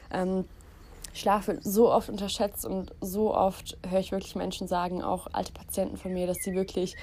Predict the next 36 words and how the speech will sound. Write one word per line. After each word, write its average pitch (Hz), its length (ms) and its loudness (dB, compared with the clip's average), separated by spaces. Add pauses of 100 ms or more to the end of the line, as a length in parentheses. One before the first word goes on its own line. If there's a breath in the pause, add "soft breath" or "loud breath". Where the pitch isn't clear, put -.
(160 loud breath)
im 185 80 -8
Schnitt 190 200 0 (100)
drei, 180 360 2
vier 202 360 0
bis 175 180 -4
maximal 180 380 -2
sechs 180 200 -2
Stunden - 260 -4
geschlafen 170 520 -6
haben. 180 420 -6 (500 loud breath)
Und 190 100 -4
es 185 100 -4
hat 190 80 -2
mich 190 160 -2
wirklich 202 240 0
sehr, 185 180 4
sehr 185 120 0
erschüttert, 214 420 -2
weil 170 140 -2
es 175 100 -2
natürlich 185 400 -2
auch 175 80 0
so, 180 140 0
dass 185 200 2
unsere 185 220 0
Immunfunktion, 190 1160 2 (800 loud breath)
ähm, 185 320 0
eins 240 240 2
zu - 80 2
eins 226 240 2
damit 202 220 2
einhergeht, 196 560 0
wie 190 80 -2
viel 220 220 0
wir 208 100 4
schlafen. 208 640 -2